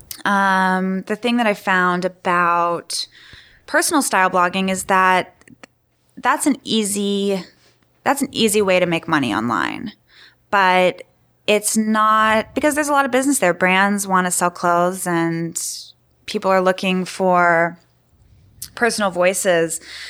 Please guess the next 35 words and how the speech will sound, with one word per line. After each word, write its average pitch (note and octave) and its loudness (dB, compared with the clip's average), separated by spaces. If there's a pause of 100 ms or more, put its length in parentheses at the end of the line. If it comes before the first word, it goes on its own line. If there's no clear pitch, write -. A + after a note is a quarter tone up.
(160)
to A3+ 0
help - 2
them G3 0
do D#4 0
that. G#3+ 2
And F#3+ -2
so B3 0
there's B3 2
a C#4+ -2
lot D4+ 2
of G4 -6
business A3 -2
there, A#2+ 0
but F3 0
for - -10
me, A3 -2
there's A#3 -2
not F#3 2
a F3+ 0
lot F3 2
of E3+ -2 (440)
creative G#3 2
fulfillment G#3 -2
there. B1+ 0
So G#3+ 2
my A#3+ 2
biggest B3+ -2
fear F#3+ 0
has F3 -4
been, F3+ -2
has G3 -4
always G#3+ 2
been F3 0 (1200)
being, G3+ 0
allowing G3+ 0